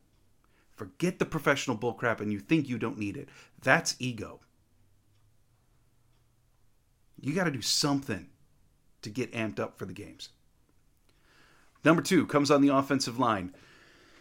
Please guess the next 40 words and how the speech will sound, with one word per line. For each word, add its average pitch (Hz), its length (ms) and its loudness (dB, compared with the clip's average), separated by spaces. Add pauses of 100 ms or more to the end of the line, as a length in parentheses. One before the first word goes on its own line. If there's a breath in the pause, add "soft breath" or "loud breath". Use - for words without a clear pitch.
(280 soft breath)
Elgton 190 300 6
Jenkins, 156 500 4
for - 320 0
as 143 220 0
good 135 320 0
as 165 180 0
he 147 380 -4
is 135 300 2
to 135 180 -4
this 139 220 0
point, 139 480 0
I 117 80 -4
think 143 280 -2
we 143 80 0
can 131 200 -6
say, 107 500 0 (840)
whether 135 260 4
it's - 160 -4
recovery, 143 460 0
whether 123 260 0
it's 104 140 -6
his 110 100 -8
skill 131 300 -2
base 117 320 -2
right 113 180 -2
now, 107 380 -4 (280 loud breath)
him 143 300 2
at 139 140 0
right 120 200 2
tackle 135 440 -2
just 123 320 -4
is 107 180 -6
not 113 440 0 (200 soft breath)
the 127 100 -4
best 107 320 0
situation 110 640 -4
for 101 300 -4
the 104 200 -6
offensive 92 520 -8
line. 82 300 -12